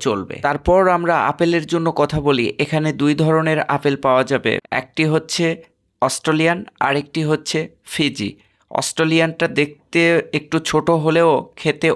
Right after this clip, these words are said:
অনেক মিষ্টি এবং সুস্বাদু, আর ফিজিটা একটু সাইজে বড় এবং লাল টুকটুকে, এই কারণে আমরা ফিজিটাকেই বেছে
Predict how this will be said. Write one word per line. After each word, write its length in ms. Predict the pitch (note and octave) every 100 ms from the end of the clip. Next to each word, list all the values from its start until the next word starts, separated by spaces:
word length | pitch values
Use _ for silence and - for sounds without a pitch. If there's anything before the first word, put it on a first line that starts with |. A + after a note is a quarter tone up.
| -
অনেক 160 | C#3+ D3 C#3
মিষ্টি 280 | C#3 - D#3 D3
এবং 120 | D3 C#3+
সুস্বাদু, 420 | D3+ - D3+ F3 - - - _ - A#2+
আর 80 | C3
ফিজিটা 440 | - D3+ D#3 D#3 D#3+ - D#3+
একটু 180 | - D3
সাইজে 360 | - C#3 C#3+ D#3 D3
বড় 160 | C#3+ D#3 G#3 - -
এবং 220 | C3 C3+ C3+ C3+ C3 C3+
লাল 200 | D#3 D#3+ D3
টুকটুকে, 460 | D#3 D3+ E3 D#3 D#3+ F#3+ -
এই 80 | D#3+ D#3+
কারণে 300 | D#3 D#3 D#3+ -
আমরা 240 | C#3+ C#3+ D3 D3 - _ -
ফিজিটাকেই 640 | D3+ - D#3 D#3 D3+ D#3 C#3
বেছে 240 | C3+ -